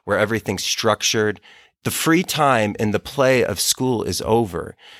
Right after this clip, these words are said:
And this represents that, that same idea of the harvest coming. This is why you say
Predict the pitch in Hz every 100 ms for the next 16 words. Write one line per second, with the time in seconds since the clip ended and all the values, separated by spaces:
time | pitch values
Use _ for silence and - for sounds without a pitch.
0 | - - 120 131 147 151 143 156 143 139
1 | 143 - - - 135 131 - 123 113 -
2 | 131 139 131 120 127 165 - 101 95 -
3 | 107 127 143 165 110 - - - 87 80
4 | 90 120 151 135 147 135 131 123 - 127
5 | 113 110